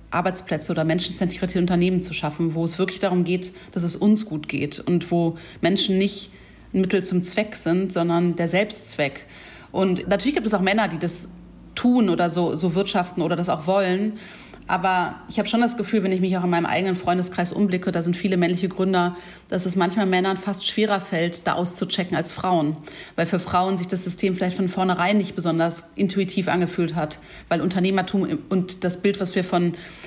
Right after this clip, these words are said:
Leadership haben, immer noch sehr alphamäßig ist und sehr ster-, ne, stark und, und, und auch sehr, ähm, ja, einfach sehr wenig Platz für Emotionen lässt. Und ich glaube, dass dieses Unwohlsein, was wir damit hatten, da nicht reinzupassen,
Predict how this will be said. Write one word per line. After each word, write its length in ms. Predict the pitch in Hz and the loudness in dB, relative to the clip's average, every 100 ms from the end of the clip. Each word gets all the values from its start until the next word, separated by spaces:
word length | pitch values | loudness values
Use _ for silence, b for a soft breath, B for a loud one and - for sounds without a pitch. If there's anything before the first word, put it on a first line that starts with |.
| - | 0
Leadership 480 | 202 196 - 190 185 | 2 2 0 -2 -2
haben, 140 | 180 | 0
immer 180 | 185 190 | 2 2
noch 140 | 185 | 0
sehr 280 | 175 208 214 | 0 0 2
alphamäßig 680 | 202 226 220 170 156 170 170 | 2 0 0 -2 -2 -6 -4
ist 180 | 165 170 | -4 0
und 160 | 180 | 0
sehr 500 | 180 190 196 190 185 B B B | 2 2 4 2 -2 B B B
ster-, 480 | - - 202 - - | -8 0 2 0 -2
ne, 300 | 196 196 185 | 0 2 0
stark 480 | 180 190 190 202 - | 0 2 2 0 0
und, 580 | 185 180 180 - - - | 0 0 -2 -10 -14 -4
und, 220 | 185 180 | -2 0
und 160 | 180 | 2
auch 100 | 175 | 0
sehr, 540 | 180 190 185 180 180 - | 0 0 2 4 2 0
ähm, 460 | 180 175 175 175 165 B B | 0 2 0 0 -4 B B
ja, 140 | 196 185 | 0 0
einfach 240 | - 185 | 0 -2
sehr 180 | 190 190 | 0 0
wenig 400 | 190 185 - - | 0 -2 -6 -6
Platz 240 | 214 208 | -4 -2
für 80 | 202 | 0
Emotionen 500 | 190 180 - 208 180 | 0 0 2 2 4
lässt. 300 | 156 156 - | 2 0 -2
Und 60 | 151 | -4
ich 120 | 175 | 0
glaube, 440 | 175 170 175 175 175 B B B | 0 2 2 0 -2 B B B
dass 320 | - 175 - - | -4 -4 -4 -8
dieses 520 | 156 196 175 175 - | -4 -2 0 0 -2
Unwohlsein, 560 | - 226 196 180 170 170 | 2 4 4 2 2 0
was 160 | 170 | 0
wir 160 | 180 170 | 0 0
damit 420 | 165 170 165 - | 2 0 -2 -4
hatten, 640 | 233 185 190 214 - 156 - | -2 0 2 0 -2 -8 0
da 100 | 175 | 0
nicht 180 | 175 - | 0 0
reinzupassen, 800 | 185 220 - 170 165 185 190 | 0 0 -2 -4 -2 -2 -4